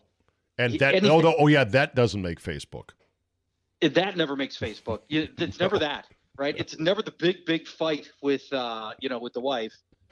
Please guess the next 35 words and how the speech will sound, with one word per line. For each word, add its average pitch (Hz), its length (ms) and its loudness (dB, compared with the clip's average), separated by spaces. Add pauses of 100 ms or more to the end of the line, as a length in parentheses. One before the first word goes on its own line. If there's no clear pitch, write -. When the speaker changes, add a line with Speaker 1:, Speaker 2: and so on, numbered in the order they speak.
(220)
Speaker 2:
uh, 117 400 -4
that 127 120 -4
happens 120 380 -10
there. 143 300 -2
And 143 260 -2
it 143 100 -4
happens 143 320 -8
all 143 120 -2
the 117 80 -14
time 175 360 -8
because 135 380 -4 (460)
we 196 160 -4
get 190 240 -2 (100)
locked 156 340 -8
into 180 180 -4
our 170 140 0
routines 214 500 -6
at 190 60 -4
home 240 260 2
where 139 100 0
we 120 120 -4
know 113 120 0
all 170 160 2
our 220 80 -4
boundaries, 214 520 -6
we 123 120 -4
know 117 100 0
everybody's 214 340 -4
hot 214 200 -4 (100)
buttons, 202 500 -4
and 120 280 -8
Speaker 1:
Oh, 80 80 -8
yeah. 107 160 0
Speaker 2:
you 110 40 -2
know, 131 160 -2